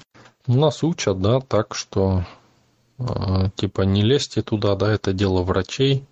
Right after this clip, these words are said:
И мы забываем про них, хотя это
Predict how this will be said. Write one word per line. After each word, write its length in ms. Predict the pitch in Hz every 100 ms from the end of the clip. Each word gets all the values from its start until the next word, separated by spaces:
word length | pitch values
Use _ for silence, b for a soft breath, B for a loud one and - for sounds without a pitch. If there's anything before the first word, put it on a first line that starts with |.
| b b b b b b b b _ _ -
И 160 | 127
мы 460 | 127 110 127 110 92
забываем 600 | 98 95 98 107 135 120
про 200 | - 98
них, 180 | 95 95
хотя 480 | - 92 - 107
это 460 | 101 95 101 95